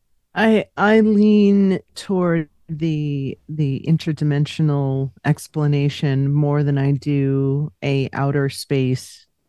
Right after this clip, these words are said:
explanation. Uh, I agree with Chris that I think a lot of the, the tech stuff that we,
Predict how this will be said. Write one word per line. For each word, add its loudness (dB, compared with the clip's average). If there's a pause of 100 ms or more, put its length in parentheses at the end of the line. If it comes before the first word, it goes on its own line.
(320)
explanation. -4 (340)
Uh, 0 (400)
I 2
agree 0
with -2
Chris -2
that -2
I 2
think 0
a -2
lot 0
of -4
the, -2
the -2
tech -4
stuff -4
that -4
we, -2